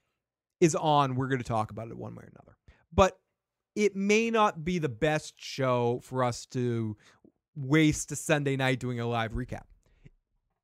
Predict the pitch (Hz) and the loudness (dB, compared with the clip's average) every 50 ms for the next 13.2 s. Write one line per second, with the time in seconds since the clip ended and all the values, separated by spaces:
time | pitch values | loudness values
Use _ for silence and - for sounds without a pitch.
0 | _ _ _ _ _ _ _ - 165 147 - 240 269 302 285 - 254 233 - 214 | _ _ _ _ _ _ _ -10 -8 0 2 2 4 4 2 0 -2 -2 2 4
1 | 190 175 165 170 147 - _ _ _ - 156 156 165 147 143 143 165 160 160 160 | 4 4 4 2 -2 -10 _ _ _ -2 2 4 4 4 6 4 6 6 6 6
2 | 151 147 143 135 - - - 123 117 113 113 113 - _ _ _ _ _ _ _ | 4 4 2 0 -2 -2 -2 0 0 0 -4 -6 -10 _ _ _ _ _ _ _
3 | _ _ _ _ _ _ _ - 151 147 147 143 131 127 123 117 110 98 - - | _ _ _ _ _ _ _ -2 0 2 2 2 2 2 0 -2 -4 -6 -8 -10
4 | _ _ _ _ - - 135 170 208 226 196 196 220 214 202 - 196 170 165 165 | _ _ _ _ -8 -2 2 2 4 4 4 4 4 4 4 4 4 6 8 10
5 | 160 165 160 - - 170 156 151 151 143 143 - 139 135 131 131 127 123 120 113 | 8 8 6 4 0 0 2 4 4 4 2 0 -4 -4 -2 0 0 0 -2 -4
6 | - - - - 131 135 151 160 151 143 139 135 135 131 135 147 151 - - - | -10 -20 -16 -12 -6 0 4 6 6 6 6 4 2 0 -2 -2 -2 -2 -4 -10
7 | - - - 160 151 135 120 123 127 120 117 117 107 - - 113 113 110 - - | -10 -4 -2 0 0 2 2 2 2 2 2 0 -2 -2 -2 -2 -2 -2 -6 -10
8 | - 110 104 104 82 - _ _ - _ _ _ _ _ _ _ _ _ _ _ | -10 -10 -10 -10 -10 -14 _ _ -20 _ _ _ _ _ _ _ _ _ _ _
9 | - 147 143 139 135 131 131 - _ _ _ - 175 160 156 156 170 170 165 165 | -4 -2 0 0 0 -2 -4 -6 _ _ _ 2 4 4 4 4 4 4 4 4
10 | 175 170 165 147 151 147 151 _ - 143 139 139 135 135 120 - - 131 127 110 | 4 2 2 2 0 -2 -4 _ 0 2 4 4 4 2 0 -2 -2 0 0 0
11 | 117 117 113 107 101 107 110 - - - _ - 214 233 220 - - - 196 175 | 0 -2 -4 -4 -6 -8 -6 -6 -6 -6 _ 6 6 6 6 4 0 -2 -2 -2
12 | 160 - - 170 160 151 - - 151 131 120 - 120 - 131 117 107 110 107 107 | -2 2 4 6 6 6 4 2 2 2 2 0 -2 -4 -4 -4 -2 -4 -6 -6
13 | 104 95 101 | -8 -10 -12